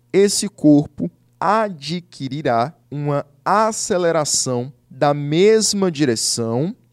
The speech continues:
e no mesmo sentido da força resultante. De acordo com a segunda lei de Newton, a aceleração obtida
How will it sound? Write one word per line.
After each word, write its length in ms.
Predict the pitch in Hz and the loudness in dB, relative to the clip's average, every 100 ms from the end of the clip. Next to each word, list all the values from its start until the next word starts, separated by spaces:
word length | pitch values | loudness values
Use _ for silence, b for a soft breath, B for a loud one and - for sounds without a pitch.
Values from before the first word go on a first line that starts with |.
| - | -6
e 160 | 185 190 - | -6 -6 -2
no 160 | 208 | -2
mesmo 560 | 190 165 156 156 160 160 | 4 6 6 4 -2 -6
sentido 800 | - 165 156 - 131 123 131 160 _ - | -4 -4 -4 -4 -2 -2 -2 -4 _ -6
da 180 | 143 160 | -2 -2
força 640 | - - 185 226 - 202 | -2 6 8 8 4 0
resultante. 680 | 190 190 202 98 78 - - _ _ - | 0 0 -6 -10 -12 -16 -18 _ _ -8
De 160 | 143 | 0
acordo 580 | 202 - - 247 269 208 | 0 0 2 4 4 -6
com 180 | - 180 | 0 0
a 60 | |
segunda 600 | 170 - 147 123 180 196 156 | 0 0 -2 0 -2 2 2
lei 180 | 131 | 2
de 140 | 113 90 | -2 -6
Newton, 500 | 98 147 151 - 76 _ _ | 0 0 -2 -10 -16 _ _
a 220 | 143 180 | 2 2
aceleração 1040 | 214 - 190 185 170 143 - - 175 190 - - | 0 0 2 4 4 2 -2 -4 0 0 -2 2
obtida 920 | 165 143 120 - - 185 143 101 76 | 2 2 -2 -6 -2 -2 0 -4 -4